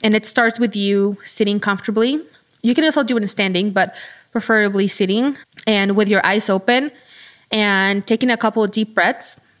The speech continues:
through your nose. You count to three. One, two, three. Out through your mouth. One, two, three. And then look around you, and you are going to name,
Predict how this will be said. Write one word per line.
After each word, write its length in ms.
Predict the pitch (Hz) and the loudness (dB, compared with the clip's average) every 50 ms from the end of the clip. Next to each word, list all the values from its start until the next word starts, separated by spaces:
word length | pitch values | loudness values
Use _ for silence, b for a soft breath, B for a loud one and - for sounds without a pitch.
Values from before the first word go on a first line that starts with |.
| _ | _
through 140 | - 226 233 | -2 0 2
your 160 | 214 208 190 | 2 2 2
nose. 460 | 185 180 180 175 190 208 214 - - 208 | 2 2 2 2 2 0 -2 -4 -6 -6
You 80 | 202 | -6
count 240 | 196 - 202 190 190 | -4 -2 -4 -2 -2
to 60 | 202 190 | -4 -4
three. 480 | - - 285 285 294 294 294 294 269 B B B B B B B B B B B B B B B B B B B - | -4 -2 0 2 2 0 0 -2 -6 B B B B B B B B B B B B B B B B B B B -4
One, 680 | 220 208 208 202 196 196 202 202 202 202 202 196 190 - _ _ _ _ _ | 0 0 2 2 2 2 2 2 2 2 0 -2 -4 -8 _ _ _ _ _
two, 480 | - - 214 190 185 175 170 175 180 - _ _ _ _ _ _ | -6 -4 -2 0 0 -2 -2 -4 -8 -12 _ _ _ _ _ _
three. 540 | - - 233 240 247 254 254 262 254 247 254 - _ _ _ b b b b b b b b b b | -4 -2 0 2 2 2 2 0 -2 -4 -8 -14 _ _ _ b b b b b b b b b b
Out 240 | 196 196 - - - | 0 0 0 0 0
through 100 | 202 196 | 0 2
your 120 | 190 190 | 2 2
mouth. 640 | 202 208 220 226 226 220 220 220 220 - - - B B B B B B B B B B B B B B B | 2 2 2 4 2 2 0 0 -4 -8 -14 -20 B B B B B B B B B B B B B B B
One, 580 | 208 196 208 202 202 208 208 202 202 202 196 B B B B B B B - | -2 0 2 2 2 2 0 0 -2 -2 -4 B B B B B B B -12
two, 500 | - - 208 190 190 185 185 185 190 185 - _ _ _ _ _ _ _ _ _ _ _ | -8 -4 -2 -2 0 0 -2 -2 -4 -8 -10 _ _ _ _ _ _ _ _ _ _ _
three. 520 | _ - 233 233 247 254 254 254 254 254 247 _ _ _ _ _ _ _ B B B B B B B B B B B B - | _ -6 -2 0 0 0 0 -2 -4 -6 -12 _ _ _ _ _ _ _ B B B B B B B B B B B B -2
And 100 | 202 208 | 0 2
then 180 | 233 262 269 | 2 2 2
look 180 | 269 285 277 - | 2 0 2 0
around 340 | 302 254 233 208 226 240 214 | 2 2 2 2 2 2 0
you, 280 | 170 151 147 175 190 - _ _ _ _ _ - | 0 0 0 -2 -4 -6 _ _ _ _ _ -4
and 180 | 220 202 196 | -2 0 0
you 160 | 202 214 214 214 | 2 0 2 2
are 100 | 220 220 | 0 0
going 340 | 214 220 214 214 220 220 214 | 0 0 0 0 0 -2 -4
to 160 | - - 208 | -4 -2 -2
name, 440 | 196 190 190 185 185 185 185 190 | 0 0 0 0 -2 -2 -4 -6